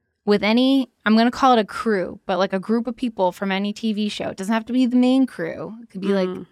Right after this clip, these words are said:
Speaker 1: an adjacent crew.
Speaker 2: It could be, like, the tech tech people. An adjacent crew.
Speaker 1: Like, like in the office, like,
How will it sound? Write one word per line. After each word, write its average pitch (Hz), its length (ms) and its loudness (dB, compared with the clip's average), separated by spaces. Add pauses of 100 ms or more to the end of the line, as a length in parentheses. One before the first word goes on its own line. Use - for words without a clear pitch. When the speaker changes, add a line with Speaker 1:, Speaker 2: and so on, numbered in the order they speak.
Speaker 1:
an 190 120 -8
adjacent 190 560 -8
crew. - 420 -16 (160)
Speaker 2:
It - 60 -20
could - 80 -20
be, 180 80 -6
like, - 180 -8
the - 80 -20
tech - 380 -8 (460)
tech 202 160 -10
people. 208 300 -10 (1000)
An 190 80 -6
adjacent 196 560 -8
crew. 202 400 -10 (460)
Speaker 1:
Like, 214 480 0 (1500)
like 220 240 2
in 220 80 4
the 214 200 4
office, 190 580 0
like, 180 240 -2